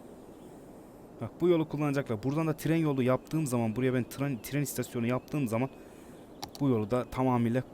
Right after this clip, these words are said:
kullanmış olacaklar. Tren yolunu tabii ki biraz değiştireceğiz. Veya da değiştirmeyeceğiz. Direkt ne yapacağız biliyor musunuz? Şimdi tren yoluna gelelim.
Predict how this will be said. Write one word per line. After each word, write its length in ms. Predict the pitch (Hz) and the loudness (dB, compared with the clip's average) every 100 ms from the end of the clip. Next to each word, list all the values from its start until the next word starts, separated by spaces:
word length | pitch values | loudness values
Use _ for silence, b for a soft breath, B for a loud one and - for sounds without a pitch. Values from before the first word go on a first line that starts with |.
| - | 0
kullanmış 480 | 127 117 117 107 123 | 2 4 4 2 0
olacaklar. 440 | 117 104 101 127 | 0 0 -2 -4
Tren 320 | 127 - 135 | -4 -2 2
yolunu 380 | 139 117 113 117 | 2 2 0 -2
tabii 300 | - 110 104 | 0 0 0
ki 160 | - 131 - - - - - - - - - - 113 | -2 -2 -2 -4 -6 -6 -6 -6 -8 -6 -4 0 2
biraz 420 | 113 120 120 110 | 2 0 0 2
değiştireceğiz. 880 | 107 104 - 110 104 110 117 - 117 | 4 2 0 0 0 -2 -2 -6 2
Veya 160 | 135 143 | 2 2
da 140 | 139 | 0
değiştirmeyeceğiz. 800 | 143 139 - 139 113 120 131 - | 0 0 0 0 0 0 -2 -2
Direkt 220 | 135 139 135 | 0 2 4
ne 80 | |
yapacağız 360 | 127 110 110 107 | 2 0 -4 -4
biliyor 160 | 143 113 | -2 0
musunuz? 300 | 98 - - | -2 -6 -4
Şimdi 220 | 127 120 | -2 -2
tren 200 | - 139 | -2 0
yoluna 320 | 135 113 107 98 - | 2 2 0 -2 4
gelelim. 380 | 123 117 110 | 6 6 2